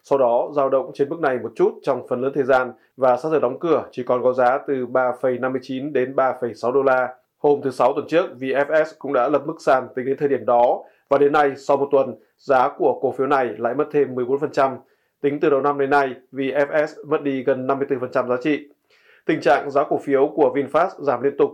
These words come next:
trong nhiều ngày xảy ra trong bối cảnh có nhiều tin bất lợi cho hãng, như việc các thương hiệu Trung Quốc gồm Great Wall Motors, Chery, G A C, B Y D vân vân tuyên bố đẩy mạnh bán xe hoặc cân nhắc mở nhà máy ở Việt Nam.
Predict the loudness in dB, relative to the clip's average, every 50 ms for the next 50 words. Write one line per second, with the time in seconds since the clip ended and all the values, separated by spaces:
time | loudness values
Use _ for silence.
0 | -6 -4 -2 -2 -2 -2 -2 -2 -2 2 2 0 0 0 -4 -8 -8 -6 -6 -6
1 | -2 2 2 2 2 0 -2 -4 -4 -4 0 2 2 0 0 -2 -12 -8 -4 -2
2 | -2 -2 0 0 0 0 0 -4 -6 -4 -4 -2 0 2 2 2 2 -2 -4 -4
3 | -2 0 0 0 0 -2 -4 -6 -8 _ _ _ _ _ -4 -4 2 2 0 0
4 | 0 -4 -6 -4 -6 -2 -2 -2 -2 -2 -8 -10 -10 -10 _ 2 2 2 2 0
5 | 0 0 0 0 0 0 2 2 2 2 0 0 2 2 2 0 0 -2 0 2
6 | 2 2 2 0 -2 -6 _ -2 -2 0 2 0 0 -2 -2 -6 -10 _ -6 0
7 | 2 2 2 2 -2 -4 -4 -2 -2 -2 -4 -4 2 4 4 4 4 2 0 -4
8 | -2 -4 -2 2 2 2 2 0 -4 _ _ _ _ 0 0 2 2 2 4 4
9 | 2 2 0 0 -2 -2 -2 0 -2 -2 -2 0 0 2 2 2 0 -2 -2 -2
10 | -4 -2 0 -2 -2 0 0 -2 -2 -2 -4 -4 -4 -2 -2 0 0 0 0 0
11 | 0 0 0 -2 0 0 0 0 0 -2